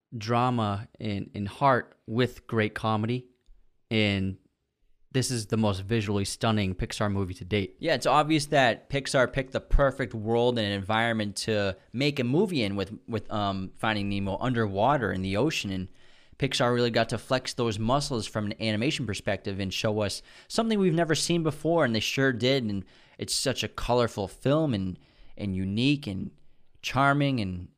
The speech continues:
Speaker 2: it's emotional, it's funny, it's absolutely, it's actually hysterical.
Speaker 1: Yeah.
Speaker 2: Um, and the stories are great, and we have, like, basically two storylines going on at the same time and kind of a race to the finish, and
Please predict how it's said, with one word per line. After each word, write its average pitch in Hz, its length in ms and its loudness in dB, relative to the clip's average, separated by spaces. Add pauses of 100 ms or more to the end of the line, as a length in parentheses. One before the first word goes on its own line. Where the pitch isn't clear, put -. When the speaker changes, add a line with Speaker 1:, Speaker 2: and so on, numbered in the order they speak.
Speaker 2:
it's - 220 -14
emotional, 131 760 2
it's 98 160 -4
funny, 139 680 0 (260)
it's - 100 -4
absolutely, 101 480 -2
it's 196 100 -4
actually 117 280 0
hysterical. 90 640 0
Speaker 1:
Yeah. 101 220 0 (140)
Speaker 2:
Um, 98 500 2 (260)
and 113 300 0
the 110 60 -2
stories 147 440 0
are 120 60 0
great, 113 300 2
and 127 80 0
we 107 60 0
have, 98 220 0
like, 92 220 -4
basically 110 380 -2
two 139 540 4
storylines 127 800 0
going 113 180 0
on 113 80 2
at 107 80 -2
the - 60 -8
same 113 300 -2
time 123 480 -2
and 98 160 -4 (420)
kind 120 140 -2
of 110 80 -2
a 104 40 -2
race 113 340 0
to 123 80 -2
the 110 100 0
finish, 120 460 -2
and 98 220 -2